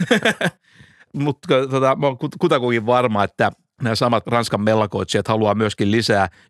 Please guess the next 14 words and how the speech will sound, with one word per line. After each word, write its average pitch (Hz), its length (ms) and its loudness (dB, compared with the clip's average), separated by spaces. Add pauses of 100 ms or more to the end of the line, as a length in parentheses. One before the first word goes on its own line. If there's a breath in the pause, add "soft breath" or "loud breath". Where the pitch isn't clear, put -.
julkisia 107 420 0
palveluja 95 600 0
ja 95 120 0
tulonsiirtoja. 98 840 -4 (640 soft breath)
Elikkä 117 260 2
tää, 123 160 2
tää 127 160 2
on 113 60 -2
nyt - 100 -2
sitä 123 180 0
porukkaa, 117 520 0
joka 104 360 0
haluaa 113 400 2
verot 117 280 0